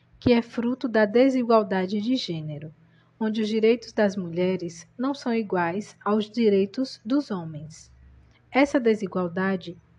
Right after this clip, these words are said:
pôde e pode ser observada em diversas áreas. Como exemplo, podemos citar o direito ao voto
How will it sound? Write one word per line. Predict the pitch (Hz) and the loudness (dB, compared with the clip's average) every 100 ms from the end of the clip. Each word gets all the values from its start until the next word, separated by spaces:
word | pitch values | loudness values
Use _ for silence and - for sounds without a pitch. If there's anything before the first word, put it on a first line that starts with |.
| _ _ | _ _
pôde | 208 208 214 220 - 220 | 4 4 2 -4 -8 -8
e | |
pode | 214 226 233 240 | -4 2 2 0
ser | - 220 | -6 -4
observada | 190 190 - 180 170 180 185 175 165 - _ _ _ _ | -4 -6 -8 -6 -4 -4 -4 -4 -10 -14 _ _ _ _
em | 262 | -2
diversas | 254 233 220 226 285 277 190 | -2 0 0 2 2 0 2
áreas. | 165 156 143 156 - _ _ _ _ - | -2 -2 -8 -10 -16 _ _ _ _ -4
Como | 202 202 | 0 2
exemplo, | 214 196 190 196 247 285 - _ _ - | 2 0 -4 -4 -6 -8 -10 _ _ -2
podemos | 277 269 269 269 | -2 0 -4 -4
citar | 269 - 233 | -6 0 2
o | 233 | 2
direito | 254 233 226 247 | 2 2 2 2
ao | 311 | 0
voto | 311 202 175 180 175 | 2 0 0 -4 -14